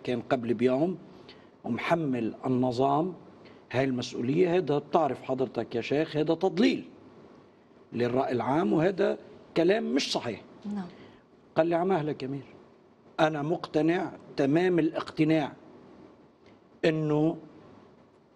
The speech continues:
Speaker 1: الدروز في سوريا لا يجوز إلا أن يكونوا في ظل الدولة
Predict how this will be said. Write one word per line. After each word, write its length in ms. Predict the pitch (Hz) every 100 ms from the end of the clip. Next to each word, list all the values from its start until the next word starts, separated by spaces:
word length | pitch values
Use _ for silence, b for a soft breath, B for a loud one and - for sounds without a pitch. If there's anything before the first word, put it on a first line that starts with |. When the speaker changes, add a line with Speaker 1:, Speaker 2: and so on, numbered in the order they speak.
| -
Speaker 1:
الدروز 680 | 151 117 139 151 175 127 -
في 280 | - 131 123
سوريا 640 | - 175 185 180 196 202 - - - -
لا 360 | 131 170 185 180
يجوز 680 | 180 165 165 240 147 - - - - - - - - - - _ -
إلا 480 | 175 175 160 156 156
أن 120 | 156
يكونوا 540 | 151 143 - 180 160 147
في 200 | - 135
ظل 380 | 156 180 160 156
الدولة 760 | 139 104 127 190 220 220 240